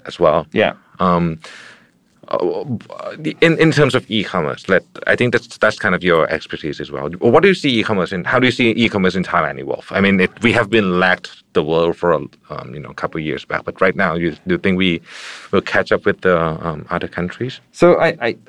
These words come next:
Speaker 2: I think it's there. I think
Speaker 1: Mm.
Speaker 2: that the tipping point for e-commerce in Thailand kind of was forced with the, the first round of
Speaker 1: Mm.
Speaker 2: the lockdown. Um, and so it gave brands,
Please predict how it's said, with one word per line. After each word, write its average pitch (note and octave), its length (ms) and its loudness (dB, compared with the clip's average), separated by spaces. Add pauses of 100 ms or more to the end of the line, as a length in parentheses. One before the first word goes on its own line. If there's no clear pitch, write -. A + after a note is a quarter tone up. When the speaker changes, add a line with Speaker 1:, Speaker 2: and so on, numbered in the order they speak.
Speaker 2:
I B2 120 0
think F3 200 2
it's - 520 -2
there. A2+ 580 4
I A2 140 4
think A2 240 -2
Speaker 1:
Mm. F2+ 80 2
Speaker 2:
that A2 280 2
the G#2+ 180 2
tipping A#2 440 -2
point G#2+ 480 2
for G2 640 2
e-commerce G2 760 -2
in F2+ 80 -8
Thailand F2+ 640 -2
kind G2 220 -4
of E2 180 -10
was F#2 140 -6
forced G2 500 -2
with - 240 -10
the, - 160 -6 (100)
the - 80 -10
first G2+ 360 -2
round F2+ 320 -4
of F#2 80 0
Speaker 1:
Mm. D2 220 -2 (180)
Speaker 2:
the E2+ 60 -2
lockdown. F#2 680 0 (840)
Um, G2+ 640 2 (360)
and A2 160 4
so A2+ 280 6
it G2+ 180 2
gave A#2+ 400 2
brands, G#2+ 680 0